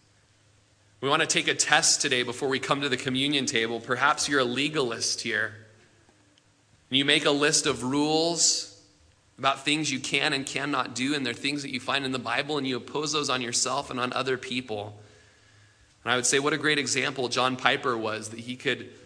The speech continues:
you know, let, set aside his legalism, or maybe that side of things, for the sake of ministering to others around him.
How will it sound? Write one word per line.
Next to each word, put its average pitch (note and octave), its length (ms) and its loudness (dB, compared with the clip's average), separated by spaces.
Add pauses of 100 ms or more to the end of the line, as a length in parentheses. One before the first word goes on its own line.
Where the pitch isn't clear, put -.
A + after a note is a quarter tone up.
(140)
you A#2 140 -6
know, A2+ 320 -4 (300)
let, B2+ 340 -2
set D3 260 4
aside D3 400 6
his B2+ 220 2
legalism, G#2 840 -4 (240)
or A#2 80 -6
maybe B2+ 260 0
that A#2 380 0
side C3 400 2
of A2 120 -2
things, G#2 520 -8 (400)
for C3+ 160 0
the B2 100 -2
sake C3+ 320 2
of A2+ 240 -2
ministering A#2+ 800 -4 (360)
to - 140 -6
others A#2+ 300 -2
around A#2 380 -2
him. G2+ 300 -8